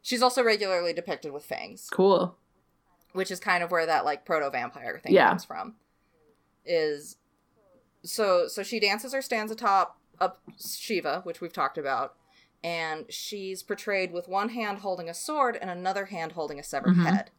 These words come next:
Speaker 1: which will drip blood into a bowl. And that's where you get the proto-vampire i-,
Speaker 2: I can, yeah, makes sense,
Speaker 1: iconography.
Speaker 2: yes.
Speaker 1: Yeah.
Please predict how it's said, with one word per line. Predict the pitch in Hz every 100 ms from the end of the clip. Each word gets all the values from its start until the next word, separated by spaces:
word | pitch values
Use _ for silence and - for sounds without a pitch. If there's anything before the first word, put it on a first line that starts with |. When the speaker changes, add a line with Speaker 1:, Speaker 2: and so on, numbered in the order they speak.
| _ _ -
Speaker 1:
which | 165 -
will | 170
drip | 170 160 -
blood | 147 139
into | - 135 165
a | 143
bowl. | 156 180 127 - _ _ _ _ _ _ _ _ _ _ _ _ _ _ _ _ _ _ _ _ _ _ _ _ _ _ -
And | 175 175
that's | 170 -
where | 185 170 160 156 156 156 _ _ - _ _
you | 165 165
get | 151 156 151 147 -
the | - 147 135
proto-vampire | - 165 151 175 160 - 123 120 117 107 - - _ _ _ _ _ _ _ _ -
i-, | 113 -
Speaker 2:
I | 175 175
can, | 165 - 170
yeah, | 147
makes | 185 165 190 196
sense, | 160 185
Speaker 1:
iconography. | 143
Speaker 2:
yes. | 190 - - _ _ _
Speaker 1:
Yeah. | 160 -